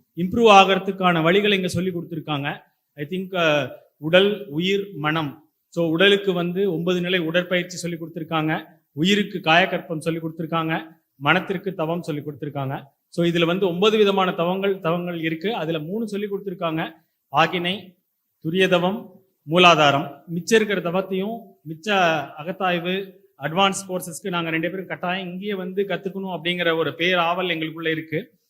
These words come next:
So, இப்ப இந்த உடல், மனம், உயிர் பத்தி நம்ம புரிஞ்சுக்கிறோம். இதுக்கப்புறம் நம்ம வாழ்க்கையுடைய நோக்கம் என்ன? எனக்கு தெரிஞ்சது என்னன்னா, எல்லாருக்கும் ஹெல்ப் பண்ணணும். நம்ம வேதாத்ரி மகரிஷி அவர்கள் சொன்னதும் அதுதான்,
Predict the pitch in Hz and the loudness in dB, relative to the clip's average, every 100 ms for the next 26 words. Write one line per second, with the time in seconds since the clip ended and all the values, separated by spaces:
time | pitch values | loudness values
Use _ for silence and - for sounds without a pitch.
0 | _ - 196 190 185 175 175 190 233 208 | _ -6 -4 0 0 0 -2 0 0 0
1 | 196 220 208 202 220 214 208 220 202 185 | 0 -2 -4 -2 -2 -4 -6 -8 -6 -6
2 | 190 190 185 175 185 - - _ _ - | -6 -6 -4 -4 -4 -6 -18 _ _ -10
3 | 165 190 185 220 196 180 170 208 208 196 | -6 -4 -2 -2 -2 0 2 0 0 -2
4 | 185 202 226 - - 165 214 226 196 170 | 0 0 -2 -8 -4 0 0 0 0 2
5 | 170 151 - - 156 202 240 247 - - | 2 0 -4 -4 2 4 4 2 0 -8
6 | - 190 220 214 190 185 185 175 226 208 | 0 2 2 4 4 2 2 0 -2 -6
7 | _ _ _ _ - 156 208 220 208 220 | _ _ _ _ -2 4 6 6 2 -2
8 | 160 208 208 175 156 131 - 156 160 170 | 0 0 0 -4 -4 -6 -8 -8 -2 0
9 | 196 190 190 190 180 175 165 160 156 165 | 0 -2 -4 -4 -2 -4 -6 -8 -8 -8
10 | 165 180 170 160 151 160 175 185 196 156 | -6 -4 -2 -4 -4 -4 -2 -2 -2 -2
11 | 160 156 - | 0 -2 -2